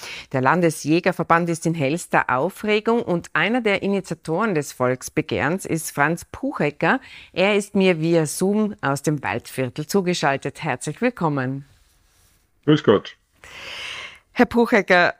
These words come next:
Speaker 1: das Ende, das Aus für die Trophäenjagd, ähm, der Landesjägerverband meint, das, ähm, ist eine ideologiegetriebene Geschichte, dieses Volksbegehren.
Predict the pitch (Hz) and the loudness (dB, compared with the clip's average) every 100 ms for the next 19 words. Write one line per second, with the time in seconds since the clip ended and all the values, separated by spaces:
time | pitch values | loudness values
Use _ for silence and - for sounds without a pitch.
0 | _ _ _ - 202 - 175 196 320 269 | _ _ _ -2 -2 0 0 2 4 4
1 | 196 196 - 143 294 - 214 208 208 185 | 2 0 0 0 -2 -4 -2 -2 0 -2
2 | - 165 202 247 175 139 127 160 - - | 0 0 2 2 0 2 4 2 0 -8
3 | 185 131 180 185 190 190 180 - _ 127 | -2 2 4 2 2 0 -2 -6 _ -10
4 | 104 - 180 151 135 190 151 156 196 202 | -8 0 2 2 2 0 0 -2 0 -2
5 | - 147 180 - 156 156 117 160 190 - | 2 2 2 -2 0 0 0 -2 -4 -2
6 | 180 170 - 180 170 175 175 185 - 185 | 0 0 -2 0 2 2 2 0 0 -2
7 | - 180 185 - 185 196 180 175 170 190 | 2 2 2 0 0 2 2 -2 -4 -4
8 | - 208 - 180 185 208 190 180 185 - | -2 -4 -2 -4 0 2 2 2 0 -2
9 | 170 - 196 190 190 185 - 147 160 - | -4 -2 -2 -2 -2 -6 0 0 0 -4
10 | - 185 156 131 170 208 | -6 -2 2 2 2 0